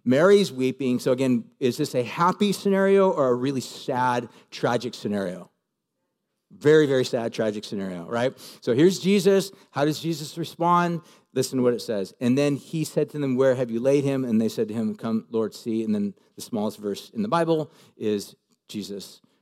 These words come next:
wept," which is actually three words in the original. And really also, it might be notable to say that when John originally penned this, he did not put chapter and verses in there. This came a little bit later. But the point of the matter is the smallest verse, smallest verse in the Bible, "Jesus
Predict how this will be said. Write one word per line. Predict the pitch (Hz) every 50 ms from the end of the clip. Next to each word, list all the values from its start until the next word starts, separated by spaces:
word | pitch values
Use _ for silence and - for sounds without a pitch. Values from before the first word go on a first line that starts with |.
| _ _
wept," | - 98 85 - _
which | - - -
is | 107 104
actually | 120 113 - - 107 92
three | - 120 107 95
words | 95 120 131 131 127 120 135
in | 127 113
the | 101 110
original. | 156 185 143 135 165 156 156 165 156 -
And | 127 117 113 110 120
really | 135 151 165 165 156 160 151 151 156
also, | - 139 139 143 - - 147 143 139
it | 131 127 - -
might | 123 117 120 120 - _ _
be | 113 120 120 117 117 110 -
notable | 120 117 117 113 113 120 113
to | 110 - 120 110
say | 101 - - 123 117 117 113 - - - - -
that | 127 123 120 123 - -
when | 131 123 127 123 120 113
John | 107 - 127 120 123 127
originally | 127 113 117 117 110 123 117
penned | 101 - - 160 165 165 160
this, | 170 175 165 - - - - _ _
he | _ 139 135
did | 127 120
not | 120 120 117 -
put | - 139 -
chapter | - - 113 113 - - 113
and | 104 104
verses | 98 107 107 101 - - 101 92 -
in | - 143 127
there. | 131 127 120
This | 113 107 -
came | - 110 104 98
a | 98 95
little | 98 95
bit | 90 95 95 -
later. | 113 123 131 123 123 120 120 - - _ -
But | 117 117
the | -
point | - 127 120 117
of | 110
the | 110
matter | 110 104 98
is | 104 104 101 101 -
the | 98
smallest | - - - 107 107 98 101 98 90 85
verse, | 98 92 - - -
smallest | - - 151 147 151 135 107 107
verse | 123 120 120 -
in | 113 110
the | 107
Bible, | 98 95 101 95 98 101 95
"Jesus | - - 98 95 - 101 98 -